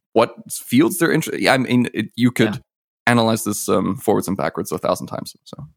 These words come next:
Speaker 2: imagine you start using this to optimize taxes or something. <laughs>
Speaker 1: <laughs> Ooh.
Speaker 2: Oh, and by
Speaker 1: Ooh.
Speaker 2: the way, speaking of taxes and government, uh, one of the use cases that didn't make the cut was actually my idea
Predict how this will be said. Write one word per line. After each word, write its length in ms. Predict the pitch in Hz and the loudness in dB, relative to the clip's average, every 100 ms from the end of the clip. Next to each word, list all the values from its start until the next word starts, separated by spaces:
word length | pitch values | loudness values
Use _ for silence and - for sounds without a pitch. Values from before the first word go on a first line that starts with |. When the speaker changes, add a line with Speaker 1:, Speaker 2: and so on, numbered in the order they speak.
| _ _ | _ _
Speaker 2:
imagine 420 | 120 113 117 120 | 2 4 4 2
you 100 | 110 | 0
start 360 | 107 113 107 - | 0 0 -2 -2
using 280 | 107 110 104 | 0 0 0
this 140 | 104 | -4
to 100 | - | -4
optimize 500 | 82 - 104 95 - | -4 -2 -4 -4 -6
taxes 420 | - 107 - - - | -10 -6 -6 -6 -8
or 100 | - | -8
something. 480 | 101 98 95 95 - - - - - _ - | -8 -8 -8 -10 -12 -14 -12 -14 -16 _ -2
<laughs> 0 | |
Speaker 1:
<laughs> 880 | 190 175 - 190 - - - 156 - | 0 2 2 2 0 -4 -4 -6 2
Ooh. 300 | 139 147 113 - _ _ - 156 | 4 4 2 -6 _ _ -6 0
Speaker 2:
Oh, 140 | 156 | 2
and 160 | 135 127 | 2 4
by 140 | 139 | 4
Speaker 1:
Ooh. 40 | |
Speaker 2:
the 100 | 135 | 4
way, 140 | 120 143 | 2 0
speaking 360 | 147 135 127 113 | 0 -2 0 0
of 140 | 104 | 0
taxes 420 | 120 160 131 107 | -2 -2 -4 -4
and 140 | 101 98 | -4 0
government, 460 | 117 123 104 104 | 0 0 -2 -2
uh, 180 | 92 101 | 0 0
one 180 | 104 117 | 2 2
of 160 | 120 117 | 0 0
the 320 | 117 110 104 | 2 2 0
use 240 | 113 120 | -2 -4
cases 400 | 120 120 117 113 | 0 -2 -2 -2
that 240 | 110 110 - | -2 -2 0
didn't 280 | 165 208 123 | 2 4 2
make 200 | 104 107 | 0 0
the 100 | 104 | 0
cut 360 | 104 113 - | 0 0 -4
was 360 | 101 110 110 110 | 0 2 2 0
actually 340 | 110 - 120 | -4 -2 0
my 180 | 110 107 | 2 2
idea 440 | 107 101 107 107 | 0 -2 0 0